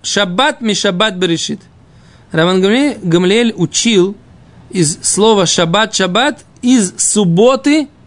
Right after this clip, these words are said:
которая называется суббота берешит. Что такое суббота берешит? Обычная суббота, да? Ма ла алан хия асура лифаней ва лахарей амутарим.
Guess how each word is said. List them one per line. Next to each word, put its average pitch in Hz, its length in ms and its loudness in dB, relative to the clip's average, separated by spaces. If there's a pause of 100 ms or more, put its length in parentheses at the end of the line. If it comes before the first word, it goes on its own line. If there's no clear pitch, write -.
(160)
которая 196 240 -2
называется 202 340 0
суббота 185 420 0
берешит. 170 380 0
Что 135 80 -10
такое 156 140 -4
суббота 170 260 0
берешит? 160 360 0
Обычная 214 460 0
суббота, 190 460 0
да? 208 160 -4 (1300)
Ма 302 280 2
ла 226 240 2
алан 240 220 0
хия 220 240 2
асура 208 280 -2
лифаней 190 280 -4
ва 190 80 -4
лахарей 170 320 0
амутарим. 160 480 -4